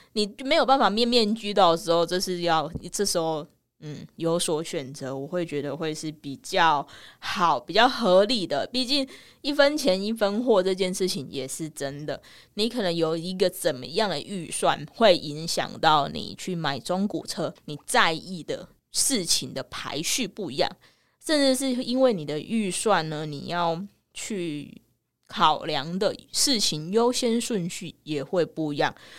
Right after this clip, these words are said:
这个是我希望可以分享给大家也一个观念，因为不是每一个预算、每一个集聚的预算，你都可以买到一个完好无缺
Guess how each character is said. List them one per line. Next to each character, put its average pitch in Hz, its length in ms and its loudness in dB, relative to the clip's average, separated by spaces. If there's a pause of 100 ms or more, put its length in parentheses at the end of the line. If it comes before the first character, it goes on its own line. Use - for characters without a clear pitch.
(160)
这 - 140 0
个 247 120 8
是 - 160 0
我 156 320 -2
希 - 220 -4
望 170 220 -2
可 175 120 -10
以 - 160 -8 (220)
分 202 220 -2
享 156 200 -4
给 - 120 -10
大 147 240 -2
家 127 240 -10
也 147 180 -12
一 - 80 -18
个 170 140 -4
观 202 340 2
念， 208 180 2 (360)
因 277 180 0
为 285 100 4
不 180 240 -2
是 175 220 -4
每 156 300 -4
一 147 180 -10 (160)
个 143 380 -2
预 190 180 -4
算、 180 260 2 (240)
每 160 240 -8
一 196 140 -4
个 160 340 0 (140)
集 170 300 -8
聚 208 220 -6
的 170 100 0
预 175 240 -6
算， 160 320 -2
你 151 80 -4
都 180 120 2
可 202 200 -4
以 185 80 -2
买 180 200 -2
到 175 140 0
一 170 140 0
个 160 320 0
完 160 260 2
好 170 340 2
无 147 260 -6
缺 185 500 2